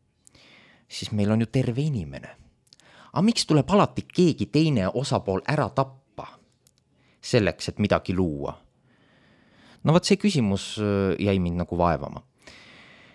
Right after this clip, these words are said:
Ja, ja see tee-, see, miks ma selle teema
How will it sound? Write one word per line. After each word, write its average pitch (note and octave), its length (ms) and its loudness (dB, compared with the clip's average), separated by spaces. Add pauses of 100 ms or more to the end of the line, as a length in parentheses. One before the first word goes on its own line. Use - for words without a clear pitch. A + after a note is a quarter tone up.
(280)
Ja, C#3+ 360 6
ja D3 120 4
see D3+ 160 -4
tee-, G#3 320 6
see, A3 200 4
miks C3+ 160 -2
ma C#3 80 -2
selle D3 240 2
teema F3+ 300 4